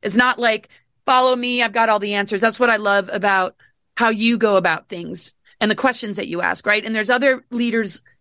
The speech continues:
like that, that are leading by example. But think of all the ones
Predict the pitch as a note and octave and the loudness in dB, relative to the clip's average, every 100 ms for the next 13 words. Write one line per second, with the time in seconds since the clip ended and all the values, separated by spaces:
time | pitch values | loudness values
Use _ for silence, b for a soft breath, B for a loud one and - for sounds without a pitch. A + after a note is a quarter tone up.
0 | _ _ - A3+ A#3 A3+ G3 D#3 - G3+ | _ _ 0 4 4 2 0 0 -2 -2
1 | A3 A3 A#3 B3 A#3+ A3 G3 E3+ A3 G#3+ | 0 0 0 0 2 2 0 -2 -6 -4
2 | F#3 G#3 C4+ D#4 C4+ C#4+ C#4 A#3 B3+ A#3+ | -4 -2 0 2 4 2 2 0 2 2
3 | G#3+ G#3 | 0 -6